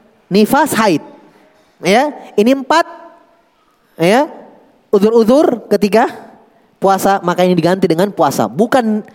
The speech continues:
fidyah. Yang fidyah itu adalah menyusui dan hamil. Nanti akan kita bahas ini. Ya, itu pun, akhwati fillah rahimani wa rahimakumullah, itu pun masih ada silang pendapat di kalangan ulama. Apakah ibu hamil dan menyusui,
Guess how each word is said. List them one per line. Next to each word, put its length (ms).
fidyah. 560
Yang 320
fidyah 320
itu 240
adalah 400
menyusui 640
dan 320
hamil. 480
Nanti 160
akan 160
kita 160
bahas 320
ini. 320
Ya, 240
itu 300
pun, 480
akhwati 340
fillah 320
rahimani 300
wa 100
rahimakumullah, 520
itu 220
pun 260
masih 320
ada 80
silang 380
pendapat 420
di 140
kalangan 240
ulama. 400
Apakah 540
ibu 260
hamil 540
dan 180
menyusui, 560